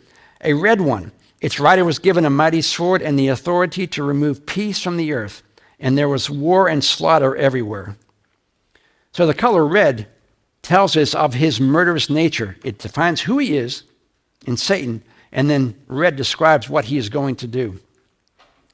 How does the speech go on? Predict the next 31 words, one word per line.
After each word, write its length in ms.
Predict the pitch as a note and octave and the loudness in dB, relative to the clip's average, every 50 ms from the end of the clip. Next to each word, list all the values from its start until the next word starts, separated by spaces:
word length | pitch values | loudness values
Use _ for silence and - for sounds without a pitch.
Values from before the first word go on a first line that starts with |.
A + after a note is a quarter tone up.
| _ _ _ _ _ _ _ _ _ _ _ _ _ _ _ _ _ _ _ | _ _ _ _ _ _ _ _ _ _ _ _ _ _ _ _ _ _ _
The 100 | C3+ D3 | -4 -2
seven 300 | - - A#3 A#3 G#3+ F3+ | 2 2 2 4 4 2
heads 320 | D3+ E3 A3+ A#3 F#3 C3 | 2 4 4 2 2 4
represents 540 | F3 G3 - E3+ D#3+ C3+ E3+ F3 E3 D3 - | 2 2 2 2 0 0 2 0 0 0 0
his 160 | F3 F3 - | -2 -2 -2
pretentious 680 | - - D#3+ C#3 - - G3 A#3 A3 - A#3 A#3 G#3+ - | -2 -2 -4 -2 0 0 0 0 2 2 2 0 0 0
and 200 | - E3+ D3+ C3+ | 0 -2 -2 -2
false 500 | - - F3+ F#3 F#3+ F#3 - - - - | 0 0 2 4 4 2 2 -2 -6 -6
wisdom. 640 | D3+ B2+ B2+ E3+ F#3 F3 - - C#3 G#2+ E2 C#3 - _ _ _ _ _ _ _ _ _ _ _ _ _ _ _ _ _ _ _ _ _ _ | -8 0 2 4 4 4 2 -2 -8 -12 -12 -14 -20 _ _ _ _ _ _ _ _ _ _ _ _ _ _ _ _ _ _ _ _ _ _
It's 100 | _ - | _ -2
not 200 | C#3+ D#3+ F#3 - | 0 2 2 2
divine 400 | F#3+ D3 C3 G3+ A3 A3+ F#3+ D3+ | 0 2 2 2 2 4 2 0
wisdom, 420 | B2+ A#2+ A2+ A2+ - B2+ B2+ C3+ - _ _ _ _ - _ | 0 -2 -4 -4 -6 -8 -10 -10 -14 _ _ _ _ -20 _
but 220 | - C#3+ D3 F3+ E3 | -2 2 2 4 4
a 140 | D#3 D3 C3 | 4 2 2
Satan, 600 | - - - - G#3+ A3 - G3+ G#3+ G#3+ G#3 G3 - - _ - | 0 -2 2 2 2 2 2 0 -2 -2 -2 -2 -6 -14 _ -4
satanic 760 | - - E3+ E3 - F#3+ A3+ A3+ A3 G3+ - _ _ _ _ | 0 0 0 0 2 0 0 0 0 -2 -4 _ _ _ _
cunning 640 | - - - B3 B3+ A3+ E3+ C#3 C3+ D3+ D3 - - _ _ _ _ _ _ _ - | -14 -6 -2 -2 0 2 2 0 0 -2 -4 -8 -14 _ _ _ _ _ _ _ -2
and 160 | E3 E3+ E3 | 0 0 0
deception. 640 | D#3+ C#3+ - - F3 F3+ F3+ - - A2 F2+ E2 - _ _ _ _ _ _ _ _ _ _ _ - | 0 0 0 2 0 0 0 -4 -8 -10 -10 -12 -16 _ _ _ _ _ _ _ _ _ _ _ -10
The 100 | B2+ A#2+ | 0 2
Bible 220 | E3 G#3+ G#3 F3 | 2 2 2 2
says 220 | C3+ F3 F3+ C3+ | 2 2 2 2
in 60 | D3 D3 | 2 -2
the 60 | C#3 | 0
last 300 | C3+ D#3 E3 E3 - - | 2 2 2 2 0 -2
days, 260 | E3+ D#3+ D#3+ C3+ G#2 | -2 -2 -2 -2 0
many 260 | B2 C3+ D#3 E3 F3 | 0 0 2 2 0
will 140 | F3 E3+ D#3+ | 0 -2 -2
be 140 | C#3 C#3 C3+ | -4 -4 -6
deceived 760 | B2 A#2 - - - D#3+ D3 C3 G2 E2 - - - - | -4 -6 -6 -6 -4 -4 -4 -4 -6 -10 -14 -18 -20 -20